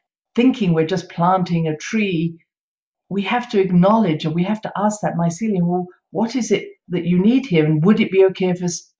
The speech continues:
for us to put this here?" There is a system called, I think it's canop-, canopy shyness, where some trees will literally stop growing if they get too close to another tree.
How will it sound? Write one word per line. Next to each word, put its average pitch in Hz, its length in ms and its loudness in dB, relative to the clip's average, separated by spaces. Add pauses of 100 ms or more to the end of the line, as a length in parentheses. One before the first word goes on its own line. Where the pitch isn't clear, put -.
(120)
for 180 120 -2
us 175 180 0
to - 100 -10
put - 200 -4
this 165 160 -4
here?" - 380 0 (1400)
There 185 260 6
is 175 340 2
a 160 400 2 (840)
system 190 460 2
called, 165 220 4
I 151 80 6
think 196 220 2
it's - 160 -4
canop-, 208 640 2 (240)
canopy 262 680 2 (300)
shyness, 247 880 2
where 196 380 2 (280)
some 247 300 -4
trees 240 380 -8
will 196 120 -6
literally 220 540 -4
stop - 400 -8
growing 185 640 -2 (680)
if 226 140 0
they 214 100 0
get 220 180 -4
too 214 140 -6
close 202 300 -4
to 196 60 -6
another 185 280 -6
tree. 220 400 -6